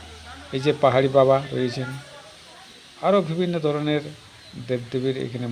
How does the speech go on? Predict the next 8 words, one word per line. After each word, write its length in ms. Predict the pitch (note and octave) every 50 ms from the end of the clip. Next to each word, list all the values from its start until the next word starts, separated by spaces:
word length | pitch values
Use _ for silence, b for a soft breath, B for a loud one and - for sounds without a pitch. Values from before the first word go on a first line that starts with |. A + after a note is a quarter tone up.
| A#2
মূর্তি 280 | A2+ A2+ A2+ A2+ - - B2+ A#2+
আছেন। 180 | A#2 - C3+ C3 B2 A#2
বিভিন্ন 260 | A#2+ A2+ A#2 A#2 A#2+ A#2+ A2+ -
সময় 280 | B2 A2+ A#2 A#2+ A#2+ A#2 A#2 - A2+
লোক 160 | A2 A2+ A2 - A#2 A2
এসে 180 | G#2+ - - B2 B2 A#2+
এখানে 280 | A2+ - A2+ A2+ A2+ A2+ A#2 - - - - - - - - - -
তারা 180 | - A2+ A2+